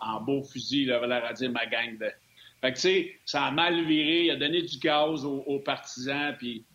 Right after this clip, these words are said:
c'est sûr que ça l'a donné un extra push aux, aux joueurs des Islanders. Fait que, tu sais, quand que je dis ne jamais donner de jus, là, euh, ça y a, ça, ça l'a mal viré pour, pour les Browns et l'entraîneur. Ça, je suis persuadé que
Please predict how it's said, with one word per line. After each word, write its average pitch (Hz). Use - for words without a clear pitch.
c'est 127
sûr 185
que 143
ça 131
l'a 127
donné 131
un 139
extra 127
push 135
aux, 120
aux 117
joueurs 123
des 123
Islanders. 117
Fait 123
que, -
tu -
sais, 208
quand 185
que 170
je 143
dis 160
ne 123
jamais 156
donner 151
de 117
jus, 127
là, 170
euh, 113
ça 123
y 127
a, 123
ça, 123
ça 127
l'a 131
mal 139
viré 135
pour, 120
pour 123
les 117
Browns 123
et 117
l'entraîneur. 110
Ça, -
je -
suis -
persuadé 143
que 123